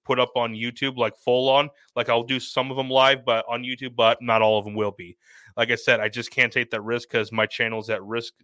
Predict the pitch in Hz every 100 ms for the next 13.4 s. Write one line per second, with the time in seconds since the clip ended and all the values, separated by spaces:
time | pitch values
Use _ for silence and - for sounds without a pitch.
0 | - 110 104 107 117 123 - - 107 104
1 | 104 _ _ _ _ _ _ _ _ 123
2 | 120 117 123 - 139 131 156 139 135 131
3 | 127 131 117 120 113 113 117 120 110 110
4 | 104 101 98 104 110 107 110 - 117 117
5 | 113 120 110 _ 104 _ 117 107 113 120
6 | 120 117 113 107 117 113 113 107 104 110
7 | 117 117 117 - 107 104 98 _ 110 113
8 | 110 110 110 110 107 - 107 101 110 -
9 | 117 120 110 - 95 95 101 113 110 131
10 | 139 135 117 120 117 139 156 151 147 135
11 | 156 143 143 117 - - 107 92 _ -
12 | 120 135 - 127 - 131 123 _ - 175
13 | 156 95 113